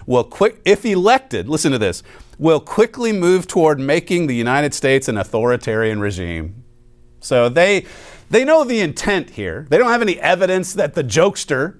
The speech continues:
actually influenced the two thousand sixteen election, but they know he was trying to. Now, Trump, if, he might be duly elected.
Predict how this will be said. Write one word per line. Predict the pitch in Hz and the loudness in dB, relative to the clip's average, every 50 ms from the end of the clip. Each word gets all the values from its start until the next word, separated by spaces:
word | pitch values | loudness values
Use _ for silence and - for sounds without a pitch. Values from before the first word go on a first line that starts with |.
| - - - - - - | -20 -20 -20 -16 -6 -2
actually | 151 175 180 - - 175 165 151 | -2 -2 -2 -2 -4 -2 -2 -2
influenced | 151 160 196 226 226 - - 160 147 131 113 - - - | -2 0 0 0 -2 0 0 0 0 0 -2 -4 -6 -6
the | - 135 | -6 -4
two | 127 - 175 143 | -2 0 0 0
thousand | - - 143 135 127 117 120 | 2 2 2 2 2 0 -4
sixteen | 110 - 147 120 - - 135 117 | -6 -6 -6 -6 -4 -4 -2 0
election, | 110 107 110 107 - - 135 | 0 0 0 0 0 -2 -2
but | 147 165 - | -2 0 0
they | 185 190 | 0 0
know | 208 226 247 285 311 | 0 2 4 4 4
he | 330 330 | 4 2
was | 320 320 - | 0 -4 -4
trying | - - 302 330 349 320 240 160 - | -4 -2 -2 0 0 0 0 -2 -2
to. | - 151 101 87 - - - - - - | -4 -6 -6 -6 -10 -14 -20 -20 -8 -2
Now, | 180 185 190 | 0 0 2
Trump, | 180 - - 285 311 330 320 320 - | 0 0 2 2 4 2 2 0 0
if, | 214 233 262 240 | -2 -2 -2 -2
he | - - 262 311 | -2 0 0 2
might | 370 370 349 302 - - | 2 4 2 2 2 0
be | 214 196 | -2 -6
duly | 156 117 - 160 226 277 294 262 196 156 | -6 -2 0 2 4 4 4 4 4 2
elected. | 143 120 127 - - 302 - - - 156 104 87 - | 2 2 2 2 2 2 0 -2 -4 -4 -4 -6 -8